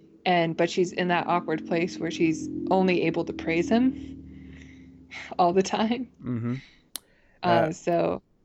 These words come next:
Speaker 2: did
Speaker 1: just a nice little shot of her thinking, "This is gonna come back."
Speaker 2: Did you enjoy the very erotic scene where he threw a wiener in her mouth and the scene ended with her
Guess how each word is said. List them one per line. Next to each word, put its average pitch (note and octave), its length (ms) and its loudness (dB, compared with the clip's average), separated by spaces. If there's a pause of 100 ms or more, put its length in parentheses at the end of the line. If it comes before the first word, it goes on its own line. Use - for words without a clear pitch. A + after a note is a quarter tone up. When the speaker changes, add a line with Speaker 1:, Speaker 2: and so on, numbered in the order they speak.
(380)
Speaker 2:
did F4 160 6
Speaker 1:
just E4 160 4
a C#4+ 60 6
nice A3 340 2
little G3+ 160 2
shot F#3+ 320 4
of F#3+ 120 0
her F#3 220 2
thinking, F3+ 380 -2
"This - 200 -8
is G3 100 -8
gonna F3 160 -6
come E3 220 -4
back." - 380 -4 (260)
Speaker 2:
Did B2 280 0
you C3 100 0
enjoy C3 840 2
the A#2+ 180 -4
very A#2 260 2
erotic A2+ 400 -2
scene A2+ 400 -6
where A2+ 100 -4
he A2+ 180 -8
threw A2 260 -4
a G#2+ 40 -2
wiener A#2+ 460 0
in B2 60 -6
her A2+ 140 -4
mouth A#2+ 480 -4 (100)
and G#2+ 360 -4
the A2 140 -2
scene A#2+ 220 -2
ended A2+ 240 -2
with G#2+ 120 -6
her A2+ 220 -2